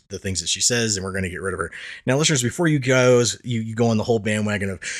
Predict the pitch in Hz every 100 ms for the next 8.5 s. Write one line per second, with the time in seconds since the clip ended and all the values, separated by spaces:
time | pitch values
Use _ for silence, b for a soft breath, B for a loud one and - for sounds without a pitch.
0 | B 113 160 160 156 - 156 143 143 147
1 | 143 147 - - 143 139 - 139 131 131
2 | 135 110 113 127 110 120 120 123 - 120
3 | 110 - - _ _ _ _ _ _ _
4 | 151 151 147 135 113 117 107 87 90 92
5 | - _ _ _ _ _ 113 120 120 113
6 | 110 104 107 104 98 92 90 104 92 -
7 | 127 139 123 107 117 117 113 98 107 -
8 | 127 - 98 87 80